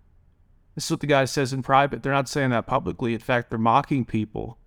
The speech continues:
as conspiracy theorists, right, and trying to ruin people's lives and careers, people who are raising some of these points, and banning people from their social media. In some cases, even threatening people's medical licenses, right, threatening doctors who are saying this stuff.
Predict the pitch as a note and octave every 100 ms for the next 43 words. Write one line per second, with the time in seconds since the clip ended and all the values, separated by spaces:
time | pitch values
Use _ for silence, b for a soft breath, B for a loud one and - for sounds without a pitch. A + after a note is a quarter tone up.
0 | _ _ _ _ _ - A2+ - A2+ -
1 | C3 C#3 C#3 - A2+ - G#2 G2+ G#2+ -
2 | - A#2 A#2 A#2 - B2+ A#2+ A2 A#2+ C3
3 | B2+ C#3 B2 A#2 A2+ A2+ A2 B2 B2 A#2
4 | - A2+ - - A2 C#3+ D3 A2 G#2+ -
5 | - B2+ A#2 A#2 A#2+ A#2 A2+ G#2 A#2 -
6 | A2+ G#2+ A2 - - - G2+ - - A2+
7 | A2 A#2 A#2 C3 A#2+ B2+ C3 A2+ - A2
8 | G#2+ - A2 - G#2 A#2+ F#2 - - _
9 | - _ _ B2+ C3 B2+ B2+ A2+ B2 A#2+
10 | A2+ G#2+ B2+ A#2+ A#2 A2 B2 A#2 A2+ G#2+
11 | B2 C#3 D3+ A#2 G#2 G#2 - - - -
12 | - E2 F2 - A#2 A#2+ A#2+ B2 B2 -
13 | A2+ G2 - A2 - A2 G2 - - -
14 | - -